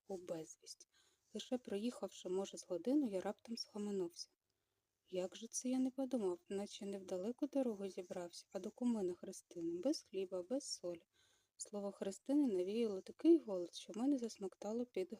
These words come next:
грудьми. Я засмикав плечима, заморгав очима, витягував шию і знову втягував її, а поїзд їде та й їде, мов навіжений, і не маємо діла до того, що я голий, голодний і додому далеко.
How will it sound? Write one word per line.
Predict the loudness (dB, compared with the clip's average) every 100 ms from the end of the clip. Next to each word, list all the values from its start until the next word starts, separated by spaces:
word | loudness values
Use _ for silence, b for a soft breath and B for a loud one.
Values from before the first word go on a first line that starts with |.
| -8
грудьми. | -6 -2 -2 -4 _ b b b b -4
Я | -2
засмикав | -2 -4 -6 -8 -8 -10
плечима, | -6 -4 -4 -2 0 0
заморгав | -2 -4 -4 -4 -2
очима, | -2 -4 -6 -2 -2 -2
витягував | -2 -2 0 -2 -2 -4 -6
шию | -8 -6 -2 -2 -4
і |
знову | -6 -4 -2 -4
втягував | -6 -8 -4 -4 -4 -6 -6
її, | -8
а | -6
поїзд | -8 -2 -2 -4 -10 -18 -16
їде | -4 0 0 -2 -8
та | -8
й | -8 -6
їде, | -4 -4 -6 B B B -6
мов | -2 0
навіжений, | 0 -2 -2 -2 -2 -4 -2
і | 0
не | 0
маємо | 2 4 8 8
діла | 6 4 4 4
до |
того, | 2 2 2 2
що | 0 0
я | 0
голий, | 0 2 2 2
голодний | -2 -6 -2 2 2 0 -2
і | -2
додому | -2 -8 -2 2 2
далеко. | 0 -4 -8 -8 -14